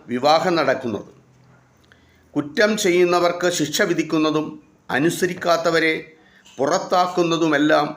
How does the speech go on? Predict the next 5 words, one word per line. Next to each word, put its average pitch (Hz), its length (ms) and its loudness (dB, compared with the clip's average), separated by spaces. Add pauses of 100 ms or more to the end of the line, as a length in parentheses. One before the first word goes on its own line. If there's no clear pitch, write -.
(400)
കുന്നിൽ 165 400 0 (200)
കാരണവരാണ്. 143 680 2 (800)
നല്ല 135 240 0
നായാട്ടുകാർ 160 720 2
കൂടിയാണ് 147 460 2